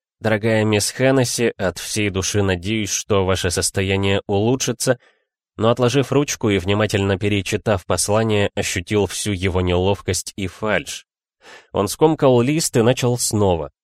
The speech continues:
Гарольд никогда не блистал красноречием, а теперь его чувства были столь безмерны, что трудно было выразить их в словах, но даже если бы это ему удалось,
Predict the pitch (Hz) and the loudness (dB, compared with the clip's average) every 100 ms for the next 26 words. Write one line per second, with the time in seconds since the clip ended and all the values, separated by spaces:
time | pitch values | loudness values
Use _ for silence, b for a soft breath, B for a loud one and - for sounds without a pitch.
0 | _ _ _ _ 90 101 120 110 - 113 | _ _ _ _ -6 0 0 0 0 0
1 | 117 107 135 127 113 120 - 123 101 92 | 0 2 2 2 0 0 2 4 4 2
2 | 85 95 101 131 - 101 92 85 - 90 | 0 2 2 2 0 0 0 0 -4 -6
3 | 101 139 127 123 107 - 143 135 117 104 | -2 -2 2 2 2 0 -4 -2 0 2
4 | 104 101 - 123 107 92 98 92 104 123 | 2 0 0 -2 -2 -2 -2 0 2 2
5 | 120 98 92 - 107 98 120 110 110 101 | 2 0 0 -2 -2 2 0 2 0 2
6 | 113 101 113 107 107 - - 104 - - | 2 4 2 2 -2 -4 -6 -10 -8 -4
7 | 107 107 110 117 92 _ b b b b | 0 2 2 0 0 _ b b b b
8 | 98 98 117 120 117 110 101 90 107 110 | -2 0 2 0 0 0 -2 0 -2 0
9 | 110 107 90 95 95 92 87 85 95 117 | 0 0 0 0 0 0 0 2 4 2
10 | - | 0